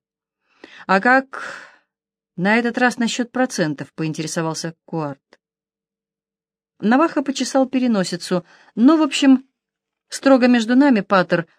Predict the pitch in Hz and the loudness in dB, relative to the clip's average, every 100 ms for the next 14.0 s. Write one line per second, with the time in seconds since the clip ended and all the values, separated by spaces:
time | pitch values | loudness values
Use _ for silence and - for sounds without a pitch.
0 | _ _ _ _ _ _ - 156 185 277 | _ _ _ _ _ _ -10 -2 2 4
1 | 262 - 269 254 269 269 233 220 220 226 | 2 2 2 4 4 2 -2 -2 0 -2
2 | 254 262 254 - - 220 220 220 226 240 | 0 0 -2 -6 -8 -4 -2 0 0 0
3 | - 226 254 233 147 - 151 143 - 143 | -4 -2 0 0 -2 -8 -12 -12 -14 -16
4 | - _ _ _ _ _ _ _ _ _ | -16 _ _ _ _ _ _ _ _ _
5 | _ _ _ 202 233 269 277 294 277 294 | _ _ _ 0 2 4 4 4 4 2
6 | 254 202 208 190 - _ _ _ _ - | 2 0 0 -2 -2 _ _ _ _ -4
7 | 175 196 - 214 - 208 226 294 240 196 | -2 -2 -2 -4 -2 2 4 2 2 -4
8 | 202 - 202 196 170 185 175 190 - 208 | -8 -4 -2 0 -2 -4 -2 -4 -2 -4
9 | 170 151 143 139 _ _ _ _ _ 196 | -4 -6 -8 -10 _ _ _ _ _ 0
10 | 190 254 240 226 220 240 - 220 226 220 | 2 2 4 2 2 0 -2 -6 -4 -4
11 | 233 226 262 - 240 180 143 - _ _ | -4 -4 -6 -6 -4 -4 -4 -12 _ _
12 | _ _ _ _ _ - - - 226 208 | _ _ _ _ _ -12 -6 -2 0 4
13 | 202 180 - 175 180 185 185 - 254 | 4 4 0 -4 0 0 0 0 0